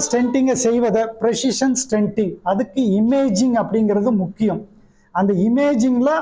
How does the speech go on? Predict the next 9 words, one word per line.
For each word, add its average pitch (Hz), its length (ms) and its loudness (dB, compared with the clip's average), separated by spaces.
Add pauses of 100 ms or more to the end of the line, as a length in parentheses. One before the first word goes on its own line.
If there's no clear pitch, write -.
(160)
ஆப்டிக்கல் 254 500 -2
கொஹிரன்ஸ் 233 440 0
டோமோகிராஃபி 214 600 0 (100)
என்ற 196 160 0 (400)
ஓ - 20 2 (140)
சி 226 180 -2
டி 226 160 0
என்பது 185 260 0
முக்கியம். 240 340 -4